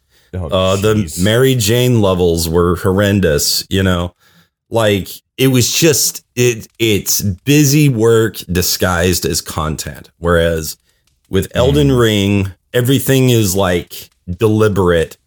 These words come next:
Speaker 2: and, like, content is content.
Speaker 1: Yep.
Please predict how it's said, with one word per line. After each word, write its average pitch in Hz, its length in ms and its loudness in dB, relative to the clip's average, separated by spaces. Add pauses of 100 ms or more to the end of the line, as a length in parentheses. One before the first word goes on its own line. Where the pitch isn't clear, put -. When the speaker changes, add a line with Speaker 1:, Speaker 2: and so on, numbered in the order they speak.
Speaker 2:
and, 90 760 0 (300)
like, 87 360 -2 (140)
content 123 500 0
is 95 240 0
content. 90 680 -4 (500)
Speaker 1:
Yep. 73 480 -10